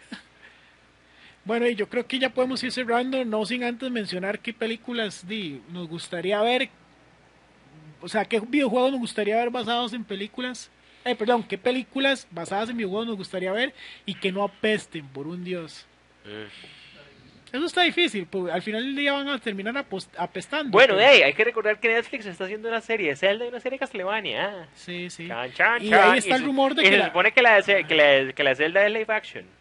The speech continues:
Speaker 1: Sí, y la de Castlevania es animada. Bueno, por ahí también anda el rumor de que la gente que hizo la serie animada de Skylanders está en negociaciones con Blizzard para hacer una serie animada de Overwatch.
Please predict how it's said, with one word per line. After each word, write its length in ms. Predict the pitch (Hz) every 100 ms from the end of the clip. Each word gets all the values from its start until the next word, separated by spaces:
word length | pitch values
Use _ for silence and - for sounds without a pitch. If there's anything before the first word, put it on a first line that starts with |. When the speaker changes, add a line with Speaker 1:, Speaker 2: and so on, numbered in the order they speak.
| _
Speaker 1:
Sí, 360 | - 208 214 220
y 160 | 165 185
la 120 | 175
de 80 | 170
Castlevania 520 | 170 - 156 165 185
es 140 | 185
animada. 340 | 202 175 208 220
Bueno, 220 | 233 247
por 160 | 196 196
ahí 140 | 190
también 320 | 196 262 262
anda 160 | 269 285
el 40 |
rumor 320 | 269 226 233 254
de 100 | 285
que 100 | 233
la 140 | 190
gente 260 | 180 214 -
que 140 | -
hizo 160 | 277 190
la 80 | 151
serie 200 | 185 220
animada 360 | 247 247 247
de 200 | 190 151
Skylanders 920 | 151 - 190 202 214 247 302 294 - - - - _ -
está 640 | 175 - 190 190 220 247
en 260 | 254 226 208
negociaciones 880 | 202 175 175 175 165 196 220 269 - -
con 600 | 220 233 247 262 262 226
Blizzard 340 | 233 240 320
para 160 | 208 170
hacer 160 | 196
una 140 | 196 202
serie 220 | 226 226
animada 440 | 214 180 175 226
de 160 | 226 160
Overwatch. 640 | 170 185 135 113 95 -